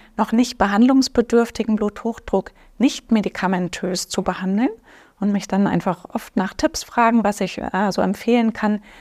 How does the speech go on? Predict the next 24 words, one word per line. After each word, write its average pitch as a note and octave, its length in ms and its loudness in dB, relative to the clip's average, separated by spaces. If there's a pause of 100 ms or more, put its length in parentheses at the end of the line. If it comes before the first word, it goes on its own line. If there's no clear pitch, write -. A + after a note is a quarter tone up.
(180)
möchte G#3 280 0
ich - 80 -4
ganz F#3+ 240 -2
gerne G3 260 2
diese F#3+ 220 0
Empfehlung F#3+ 560 -2
auch - 160 -6
mal F#3+ 160 -2
hier A3 240 2
mit G3 180 0
euch G#3 280 0
teilen. G3 360 0 (580)
Solltet B3 420 4
ihr G#3+ 100 6
aber A3 160 6
schon G#3+ 240 0
blutdrucksenkende G#3 720 0
Medikamente F#3+ 640 -2
einnehmen, C4 320 6
ist A#3+ 100 0
es A3 100 -8
natürlich G3+ 320 -2
ganz F#3 280 -4
wichtig, A#3 400 0